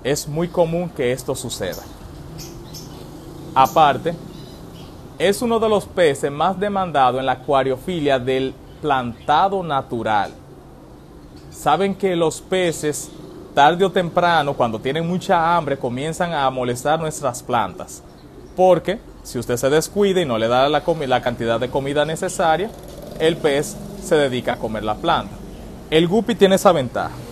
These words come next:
<clears throat> Y más si es pequeño. El guppy no va a picar la, la planta. Este va simplemente a nadar con ella. Por eso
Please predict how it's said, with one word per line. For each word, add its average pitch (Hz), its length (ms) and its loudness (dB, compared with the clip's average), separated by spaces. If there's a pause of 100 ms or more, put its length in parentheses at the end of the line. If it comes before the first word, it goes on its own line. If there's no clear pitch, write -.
(120)
<clears throat> 196 380 -2 (1200)
Y 160 100 -2
más 180 200 2
si 202 80 0
es 185 100 2
pequeño. 113 480 -2 (1200)
El 117 140 -2
guppy 175 380 0 (200)
no 127 320 -2
va 170 140 4
a 185 100 0
picar 135 320 -2
la, 104 520 0
la 104 140 -4
planta. 101 480 -4 (840)
Este 190 480 2 (360)
va 156 320 10
simplemente 170 840 2
a 131 100 0
nadar 131 340 2
con 120 240 0
ella. 90 280 -8 (520)
Por 135 220 10
eso 170 340 6